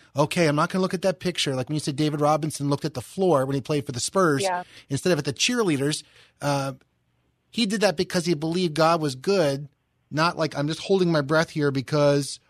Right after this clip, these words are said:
Speaker 1: I'm not supposed to do that, and
Speaker 2: Yeah,
Speaker 1: one day I'll go to heaven
Speaker 2: exactly.
Speaker 1: and I'll be glad I did."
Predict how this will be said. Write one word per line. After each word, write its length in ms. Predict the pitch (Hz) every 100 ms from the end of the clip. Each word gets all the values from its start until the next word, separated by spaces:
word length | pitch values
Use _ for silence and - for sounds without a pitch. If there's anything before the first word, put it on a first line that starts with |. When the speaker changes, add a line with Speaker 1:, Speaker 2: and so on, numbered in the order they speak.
| -
Speaker 1:
I'm 80 | 139
not 140 | 160
supposed 220 | - 202
to 60 | 196
do 160 | 254 240
that, 380 | 214 208 208 - -
and 220 | 165 165
Speaker 2:
Yeah, 120 | 160
Speaker 1:
one 140 | 208
day 120 | 220 220
I'll 80 |
go 140 | 202 214
to 60 |
heaven 120 | 190 -
Speaker 2:
exactly. 200 | 202 202
Speaker 1:
and 80 | 180
I'll 60 |
be 100 | 170
glad 240 | 175 202 208
I 80 | 214
did." 440 | 240 214 190 165